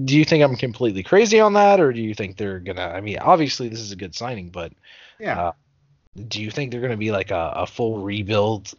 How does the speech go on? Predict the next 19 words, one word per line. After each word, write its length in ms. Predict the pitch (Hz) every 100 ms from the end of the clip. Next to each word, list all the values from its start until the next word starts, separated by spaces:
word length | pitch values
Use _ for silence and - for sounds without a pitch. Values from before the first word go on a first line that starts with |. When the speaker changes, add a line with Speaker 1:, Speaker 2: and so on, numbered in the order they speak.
| _ 85
Speaker 1:
like, 300 | 120 98 -
in 200 | - 147
the 100 | 135
very 420 | 107 101 110 120 117
new, 280 | 113 110 -
near 300 | 107 104 107
future? 480 | - 101 - 107 104
'Cause 160 | 107
I, 300 | 98 95 110
I 40 | 110
don't 180 | 92
see 140 | - 90
them 120 | 85
making 240 | 85 82 85
the 80 |
playoffs. 580 | 87 90 90 90 90 - _ _ _ _ _ _ _ _ -
Speaker 2:
Yeah, 260 | 233 226 202 -
well, 220 | 208 196
I, 180 | 180